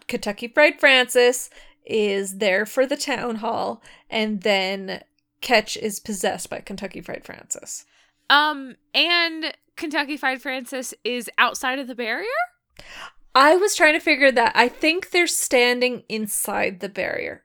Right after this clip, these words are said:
Speaker 1: Okay, here's my cartwheel. They're still
Speaker 2: What?
Speaker 1: standing inside the barrier, and the ghosts are all going out. That's the only way I can make sense of it, because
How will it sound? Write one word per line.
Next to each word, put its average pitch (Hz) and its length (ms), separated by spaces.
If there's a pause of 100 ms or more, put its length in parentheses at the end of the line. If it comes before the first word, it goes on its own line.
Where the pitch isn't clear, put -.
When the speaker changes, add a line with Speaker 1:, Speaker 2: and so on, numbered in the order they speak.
Speaker 1:
Okay, 233 300
here's 247 340
my 247 140
cartwheel. - 680 (300)
They're 254 160
still 294 280
Speaker 2:
What? - 80
Speaker 1:
standing 262 440
inside 226 680
the 247 80
barrier, 196 640 (100)
and 202 260
the 202 100
ghosts 190 380
are 196 140
all 190 180
going 185 380
out. - 300 (180)
That's 277 220
the 320 260
only 320 340
way 339 220
I 320 140
can 320 180
make 302 220
sense 370 340
of 254 140
it, - 180
because 240 420